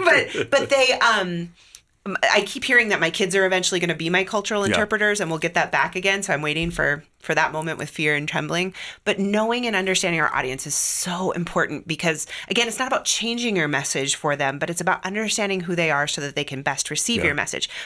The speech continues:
Speaker 1: But here's the thing that most people miss.
Speaker 2: Yeah.
Speaker 1: You can have the most perfect message. It can be constructed in exactly the way it's supposed to be constructed, and your audience can even receive it the way they're supposed to receive it.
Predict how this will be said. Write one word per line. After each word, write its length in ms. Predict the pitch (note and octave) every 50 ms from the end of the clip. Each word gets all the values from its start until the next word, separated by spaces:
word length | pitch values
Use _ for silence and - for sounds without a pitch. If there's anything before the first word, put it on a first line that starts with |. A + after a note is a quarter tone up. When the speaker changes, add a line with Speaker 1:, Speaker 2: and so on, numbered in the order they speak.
| - - -
Speaker 1:
But 100 | D#3+ D3
here's 460 | - - - - G3 F#3 G3+ G3+ -
the 100 | - G3+
thing 160 | G3+ F#3 D#3+ D#3+
that 120 | D3+ -
most 180 | A#2+ C3 - -
people 240 | - B2+ - A#2
miss. 320 | B2 - - - - - -
Speaker 2:
Yeah. 600 | F2+ E2 - - - - - - - _ - F3+
Speaker 1:
You 60 | G3+ G3
can 140 | - B3 G#3
have 320 | G3 F3+ C#3+ D3 - G#3
the 80 | F3+ D3
most 260 | C#3+ B2+ - - -
perfect 480 | - - - G3 G3 G#3+ G#3+ G#3 -
message. 480 | F#3+ E3+ E3+ E3+ - F#3 F3 F3 F3 -
It 120 | - F#3 -
can 120 | F#3+ E3+ E3
be 120 | F3 D#3
constructed 540 | - E3 D#3+ - - D#3 D#3 - - E3+ D#3
in 100 | D3+ C#3
exactly 520 | C3+ C3+ C#3 - D3+ D#3 F3 - - F#3 F#3
the 80 | F3+ F3
way 160 | E3+ E3 E3
it's 120 | D#3 -
supposed 280 | - - D#3 D3+ - -
to 80 | D#3+
be 140 | D3 D#3 D3+
constructed, 520 | - E3 C#3+ - - C#3+ C#3+ - D#3 D3 - - - - -
and 100 | - G#3
your 120 | G3+ G3 - -
audience 340 | F#3+ G3 A3+ A3 G#3 - -
can 140 | - F#3+ -
even 260 | - D#3+ D#3 D#3+ E3
receive 420 | D3 C#3+ - - - C3+ C#3+ C3+
it 160 | D#3+ D#3+ -
the 80 | - C#3+
way 120 | D3+ C#3+
they're 120 | C3+ C#3 C#3
supposed 380 | - - C#3+ - C3+ C#3 - -
to 60 | C3
receive 320 | C3+ C3 - - E2+ -
it. 260 | - F2+ D#2 - -